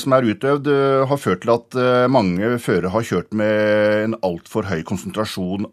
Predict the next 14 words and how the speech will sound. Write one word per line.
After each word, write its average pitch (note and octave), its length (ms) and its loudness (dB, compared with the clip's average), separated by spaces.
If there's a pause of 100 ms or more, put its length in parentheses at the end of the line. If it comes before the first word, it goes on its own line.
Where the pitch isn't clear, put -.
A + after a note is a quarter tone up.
av, F2+ 320 2
eh, G2+ 160 0
legemidler F#2+ 480 -2
som G#2 240 -4
kan G#2+ 240 2
jamføres F2 560 -4
med F#2 160 0
langt G2+ 480 0
over F2 240 -4
det E2 140 -4
som F#2 180 -2
er, F#2+ 220 2
eh, F#2+ 480 0
eh, F#2 160 -2